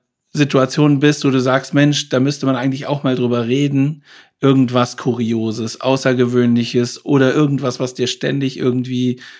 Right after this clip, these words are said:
auf die Nerven geht, dann schreib uns gerne. Gerne eine E-Mail an mit Brille und Bart at gmail dot com.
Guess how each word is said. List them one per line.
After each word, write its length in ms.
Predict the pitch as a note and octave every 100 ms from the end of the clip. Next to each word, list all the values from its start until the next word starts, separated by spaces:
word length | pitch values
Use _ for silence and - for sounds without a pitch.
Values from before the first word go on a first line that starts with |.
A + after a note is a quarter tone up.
| _
auf 220 | - B2
die 140 | - B2
Nerven 340 | A#2+ A#2+ B2
geht, 380 | A#2+ B2 - -
dann 100 | A2+
schreib 360 | - - -
uns 200 | - B2+
gerne. 500 | - A2 A2+ C3 E3+ _ _ - - _ -
Gerne 260 | D3 E3+
eine 140 | D#3+ C#3
E-Mail 520 | D3+ D3 C#3+ D3+ -
an 400 | - A#2+ B2+ B2+ -
mit 220 | B2 B2+
Brille 300 | C3+ D#3+ E3
und 240 | C#3 B2
Bart 480 | - A#2 C#3 D#3 - _ _
at 320 | C3+ C#3 - -
gmail 440 | - B2+ A#2+ A2+ A2
dot 260 | G#2 -
com. 440 | - B2 D3+ -